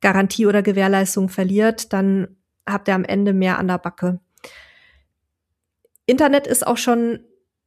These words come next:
noch mal ein gutes Stichwort. Ich habe ja schon gesagt, für uns ist eigentlich das Thema Internet das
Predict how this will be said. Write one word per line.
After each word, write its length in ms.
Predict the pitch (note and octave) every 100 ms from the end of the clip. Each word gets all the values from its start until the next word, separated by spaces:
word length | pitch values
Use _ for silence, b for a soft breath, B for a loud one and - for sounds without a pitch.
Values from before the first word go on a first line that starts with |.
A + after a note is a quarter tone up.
| _ _ _
noch 220 | A#3+ A#3+
mal 100 | B3
ein 100 | A#3+
gutes 240 | A#3+ A#3+ A#3
Stichwort. 400 | B3+ B3 B3+ A3+
Ich 120 | A#3+
habe 120 | A3+
ja 60 | A3+
schon 180 | A3+
gesagt, 300 | A3 G#3+ A3+
für 120 | - -
uns 260 | A3+ B3+
ist 140 | - -
eigentlich 260 | G#3+ A3+ A3
das 140 | A3
Thema 240 | - G#3+ G3
Internet 600 | G#3+ A#3+ A#3+ A3+ A3+ G#3+
das 360 | G#3 - -